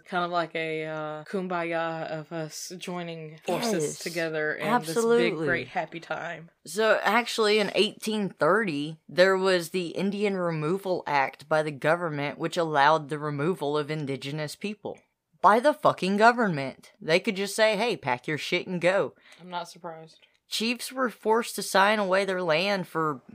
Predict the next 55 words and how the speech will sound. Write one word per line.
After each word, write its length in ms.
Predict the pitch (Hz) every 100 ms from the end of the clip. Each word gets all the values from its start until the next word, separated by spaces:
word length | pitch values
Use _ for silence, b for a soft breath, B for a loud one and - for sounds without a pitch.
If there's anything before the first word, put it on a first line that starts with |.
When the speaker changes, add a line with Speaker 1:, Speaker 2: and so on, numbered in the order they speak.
| _
Speaker 2:
almost 520 | - 135 175 190 190 160
nothing, 640 | 143 156 180 139 139 139
and 80 | 147
then 140 | 156
they 100 | 151
had 160 | 156 165
to 60 |
be 120 | 160
relocated 800 | 156 151 180 175 175 165 165 156
to 80 | 147
reservations. 960 | 135 139 143 139 160 175 147 131 131
They 100 | 139
were 140 | 151 160
basically 640 | 139 160 190 - 175 170
like, 320 | 165 175 175 160
"Hey, 380 | 185 160 123 -
either 220 | 220 240
you're 80 | 226
gonna 220 | 277 196
sell 320 | - 202 233
us 140 | 254 -
this 180 | 226 185
land 300 | 165 160 156
for 100 | 147
this 140 | 135
shit 280 | - 175 175
price, 600 | 185 160 139 160 - -
or 380 | 170 170 190 190
we're 180 | 165 208
gonna 220 | 262 247
force 360 | 254 311 -
you 160 | 175 131
out. 260 | - - -
You 220 | 170 208
have 200 | 185 196
no 160 | 202 196
choice. 480 | 208 233 131 135
You 100 | 185
can 160 | 185 185
either 360 | 190 190 180 160
live 400 | 156 196 185 165
by 180 | 170
our 300 | 135 170 285
rules 500 | 220 147 139 165 202
and 260 | - 160 156
convert 480 | 156 156 156 185 -
to 160 | 196 175
an 100 | 143
American," 760 | 135 202 196 170 147 175 180
or 220 | 139 131
whatever 360 | 127 143 143 135
the 120 | 135
fuck 240 | 156 151
they 120 | - 135
were, 360 | 135 139 151